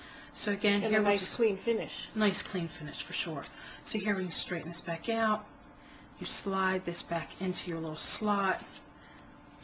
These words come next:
Speaker 1: You start the little bend, and you begin to roll. You don't really have to pay attention. You don't have to fight with your bead.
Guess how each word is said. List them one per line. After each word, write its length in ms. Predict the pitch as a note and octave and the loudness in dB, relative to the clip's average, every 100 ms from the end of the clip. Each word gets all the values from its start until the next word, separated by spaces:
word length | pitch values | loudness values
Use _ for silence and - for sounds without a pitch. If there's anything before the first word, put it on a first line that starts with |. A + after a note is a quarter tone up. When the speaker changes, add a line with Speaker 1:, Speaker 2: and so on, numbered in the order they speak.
| - - | -14 -6
Speaker 1:
You 60 | |
start 340 | - F#3+ F3 - | -2 0 0 0
the 60 | |
little 220 | F3 E3+ | 0 0
bend, 540 | E3 G#3+ G#3+ G#3 G#3 G#3 - - - - - - - - | 0 2 4 6 4 2 -8 -20 -20 -20 -20 -20 -18 -2
and 120 | G3+ | 0
you 80 | F#3 | 2
begin 260 | F#3 F#3 | 0 0
to 140 | F3 F3 | -2 -2
roll. 340 | E3 D3+ D3+ - - - - | -2 -2 -4 -10 -18 -16 -2
You 80 | A3 | 2
don't 140 | A3+ | 4
really 200 | A3+ A3 | 4 4
have 200 | A3+ A3 | 0 -4
to 60 | - | -4
pay 160 | A3 | 0
attention. 680 | G#3 - A3 G#3 A3 A3 G#3 | 0 0 -2 0 0 0 0
You 60 | F#3 | -2
don't 100 | F3+ | 0
have 180 | F3+ - | -2 -4
to 60 | |
fight 360 | - - F#3+ F3+ | -12 2 2 4
with 200 | - - | -2 -2
your 100 | G#3+ | -2
bead. 420 | G3+ G3+ G3 G3+ | 0 2 2 0